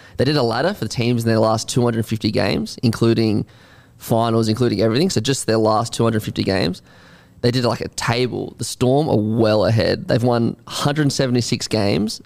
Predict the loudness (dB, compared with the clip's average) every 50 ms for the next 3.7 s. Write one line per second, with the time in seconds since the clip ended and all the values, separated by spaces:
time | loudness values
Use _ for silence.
0 | _ -2 0 2 2 2 2 2 2 2 0 -2 -4 -8 -10 -12 -8 -2 -2 0
1 | 0 0 0 -2 0 0 -2 -2 -2 -4 -8 -16 _ -20 -20 -14 -2 0 2 2
2 | 2 2 0 -2 -6 -14 -20 -20 _ _ _ -6 -2 0 0 0 0 -2 -2 -2
3 | 0 0 -2 -4 -4 -4 -4 -2 -2 -2 -2 -2 -4 -6